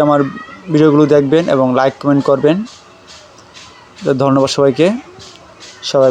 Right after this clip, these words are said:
ভালো থাকুন। আর আপনারা আপনার খামারের গাভীকে অবশ্যই ইডিয়াল কোম্পানির সিমেন্ট দিয়ে কৃত্রিম প্রজনন করাবেন, দেখবে আপনারা খুব ভালো মানের বাছুর পাবেন।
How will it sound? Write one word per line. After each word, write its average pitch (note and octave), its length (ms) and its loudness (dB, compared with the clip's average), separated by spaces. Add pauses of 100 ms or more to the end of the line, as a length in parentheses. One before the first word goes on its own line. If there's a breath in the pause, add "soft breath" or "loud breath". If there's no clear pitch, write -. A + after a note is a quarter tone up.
ভালো B2+ 200 0
থাকুন। A#2+ 200 -6 (1500)
আর D3 80 0 (100)
আপনারা D#3 300 -2 (100)
আপনার D#3 400 0 (1200)
খামারের D3+ 400 0
গাভীকে D3 380 0
অবশ্যই D#3 440 2 (1160)
ইডিয়াল D#3 260 2
কোম্পানির D#3 400 0
সিমেন্ট D#3 300 2
দিয়ে D3 160 4
কৃত্রিম D#3 280 -2
প্রজনন D3+ 280 2
করাবেন, D3 340 2 (800)
দেখবে D#3+ 200 2 (120)
আপনারা D3+ 320 0
খুব D3+ 100 -10 (100)
ভালো C#3+ 220 2
মানের D3+ 240 2 (420)
বাছুর C#3 280 -2
পাবেন। D3+ 240 2